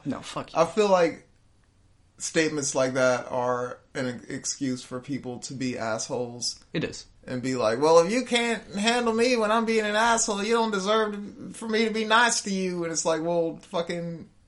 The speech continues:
Speaker 2: I don't wanna be around people that's being an asshole."
Speaker 1: No,
Speaker 2: I
Speaker 1: I
Speaker 2: think,
Speaker 1: don't
Speaker 2: I don't... think that's too much to s-,
Speaker 1: <laughs>
Speaker 2: to ask.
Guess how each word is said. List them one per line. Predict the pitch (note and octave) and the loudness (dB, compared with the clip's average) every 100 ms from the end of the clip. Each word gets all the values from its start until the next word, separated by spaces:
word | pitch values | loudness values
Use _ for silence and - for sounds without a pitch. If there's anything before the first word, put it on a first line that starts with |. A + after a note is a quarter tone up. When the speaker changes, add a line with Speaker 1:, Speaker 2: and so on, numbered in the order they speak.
| _ - | _ -6
Speaker 2:
I | C#3 | -2
don't | F3 | 0
wanna | G#3 G#3+ | 0 0
be | A3+ | 2
around | A3 A3 A3+ | 2 2 0
people | A#3 A3+ | 0 0
that's | A3+ A3 | 0 -2
being | A#3+ A#3 | -6 -4
an | |
asshole." | A3+ A#3 A3 F#3+ D3 | -2 -2 -2 -2 0
Speaker 1:
No, | G#3 A3 | 0 2
Speaker 2:
I | - E3+ | 2 4
Speaker 1:
I | F3+ | 4
Speaker 2:
think, | G3+ | 2
Speaker 1:
don't | C#3+ | 4
Speaker 2:
I | E3 | 6
don't... | G#3+ | 6
think | G#3 G3 | 4 2
that's | G3 - | 0 0
too | G#3 | 2
much | G3 F#3+ | 2 0
to | - | -4
s-, | F3 - | -4 -4
Speaker 1:
<laughs> | D3+ | 0
Speaker 2:
to | C#3+ | 2
ask. | D#3+ E3+ G3 - F3 - | 6 6 8 8 8 6